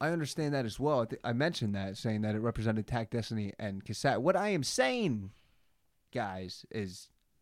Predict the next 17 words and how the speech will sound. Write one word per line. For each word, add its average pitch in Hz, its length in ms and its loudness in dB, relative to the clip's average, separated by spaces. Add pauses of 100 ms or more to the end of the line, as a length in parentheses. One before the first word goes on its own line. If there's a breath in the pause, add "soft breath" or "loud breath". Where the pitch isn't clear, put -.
(260)
she 196 120 -2
said, 202 200 6
"Pr-, - 120 6 (120)
because 233 400 4
I'm 180 120 4
pretty 247 260 6
sure 226 300 8
that's 196 240 4
the 185 100 6
wish 175 300 4
they 139 160 6
left 131 240 4
me." 104 100 -2 (3750 soft breath)
You - 100 -8
know 440 80 -4
what? 587 160 -2
I 554 180 -2